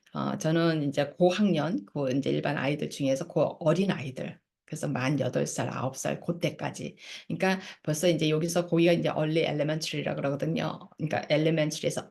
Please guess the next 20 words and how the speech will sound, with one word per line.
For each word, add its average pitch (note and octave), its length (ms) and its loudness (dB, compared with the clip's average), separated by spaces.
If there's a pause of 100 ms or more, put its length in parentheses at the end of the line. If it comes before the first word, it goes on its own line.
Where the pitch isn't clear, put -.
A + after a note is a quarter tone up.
early D#3+ 500 6
하면은 C#3+ 540 -2
이제 C#3+ 280 0
뭐 D3 220 -2
이른 E3 460 4
뭐, D#3 100 0
그러니까 - 440 -4
유치원 D#3 500 0
할 C#3+ 120 0
때 - 60 2
early D3 260 2
childhood F3 500 -2
하는 D3 200 -2
거 C#3+ 80 -4
가지고 - 360 -4
그 - 80 -6
early고, D3 560 0 (280)
그다음에 C#3 280 0
이제 - 140 0
later D#3 400 4